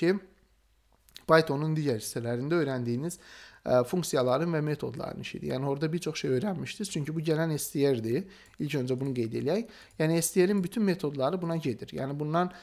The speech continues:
siyahı düzəldə bilərsiniz və bir çox başqa əməliyyatlar, yəni hamısını aparmaq mümkündür. Yəni bundan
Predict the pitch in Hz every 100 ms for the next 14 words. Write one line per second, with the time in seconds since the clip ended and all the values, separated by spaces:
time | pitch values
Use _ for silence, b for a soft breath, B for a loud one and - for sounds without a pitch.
0 | B - 165 143 170 175 160 160 160 156
1 | 151 165 151 139 131 143 - 143 - 151
2 | 127 - 170 165 143 131 - 151 139 131
3 | 180 175 - 131 131 156 160 123 113 123
4 | 117 123 135 139 131 180